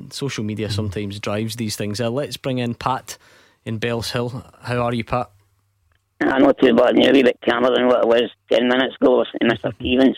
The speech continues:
Speaker 1: Oh no, what's he
Speaker 3: And
Speaker 1: done?
Speaker 3: he's, and he's disgraceful comments this evening regarding the, the player of the year at
Speaker 1: Mm.
Speaker 3: Celtic.
Speaker 1: What's
Speaker 3: I don't
Speaker 1: disgraceful?
Speaker 3: understand, I don't understand why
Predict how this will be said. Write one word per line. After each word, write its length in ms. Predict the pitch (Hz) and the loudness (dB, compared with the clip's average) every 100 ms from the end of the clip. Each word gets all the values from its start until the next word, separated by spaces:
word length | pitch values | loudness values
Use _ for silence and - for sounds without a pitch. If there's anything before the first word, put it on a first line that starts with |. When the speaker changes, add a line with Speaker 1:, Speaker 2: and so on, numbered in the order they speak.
| - | -4
Speaker 1:
Oh 120 | 107 | -6
no, 140 | 107 104 | -4 -4
what's 200 | 110 110 | -4 -6
he 60 | |
Speaker 3:
And 60 | 110 | -2
Speaker 1:
done? 120 | 113 | 2
Speaker 3:
he's, 240 | 113 - - _ _ - | 4 2 -4 _ _ 2
and 100 | 113 | 4
he's 160 | 120 | 4
disgraceful 640 | - 110 123 127 127 113 104 - | 2 2 4 2 4 0 0 2
comments 360 | 117 131 127 - | 4 4 0 0
this 80 | - - | -2 2
evening 300 | 135 123 117 | 4 4 4
regarding 520 | 110 110 120 123 113 | 4 2 4 2 2
the, 100 | 113 _ _ _ - | 0 _ _ _ -10
the 80 | |
player 240 | - 127 120 | 0 4 6
of 120 | 120 | 6
the 60 | 120 | 4
year 200 | 131 123 _ _ _ _ - 104 113 | 2 2 _ _ _ _ -6 -2 0
at 60 | |
Speaker 1:
Mm. 100 | 98 | -2
Speaker 3:
Celtic. 360 | 147 147 - - _ _ _ - | -4 0 0 -2 _ _ _ -12
Speaker 1:
What's 140 | 131 | -10
Speaker 3:
I 20 | |
don't 80 | - | -8
Speaker 1:
disgraceful? 360 | 107 113 120 - | -6 -4 0 2
Speaker 3:
understand, 420 | 131 104 131 127 135 | 2 2 -2 0 2
I 20 | |
don't 160 | 143 147 | 2 2
understand 500 | 131 - - 131 120 | 0 0 -2 0 2
why 380 | 123 135 127 | 2 2 0